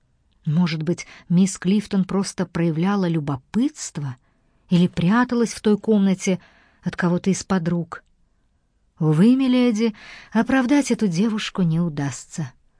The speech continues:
Джинни заметила, что одна её рука пряталась в складках юбки, как будто мисс Клифтон держала какую-то вещицу, которую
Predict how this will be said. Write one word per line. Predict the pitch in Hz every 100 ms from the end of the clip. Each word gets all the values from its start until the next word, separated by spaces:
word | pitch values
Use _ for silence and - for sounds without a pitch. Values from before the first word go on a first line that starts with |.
| _ _ 175
Джинни | 156 165 165
заметила, | 156 160 196 220 220 208 202 - -
что | - 208 185
одна | 160 185 214
её | 185 175
рука | 165 - 226
пряталась | 233 170 170 208 220 226 226 - -
в | - -
складках | - 170 180 - 185 -
юбки, | 185 240 247 - 151 131 _ _ _
как | - 170
будто | 175 190 185
мисс | 190 185
Клифтон | - 240 247 - 214 - - -
держала | 202 233 190 226 208 190
какую-то | 196 208 196 180
вещицу, | 190 - - 202 - 165
которую | 175 185 185 185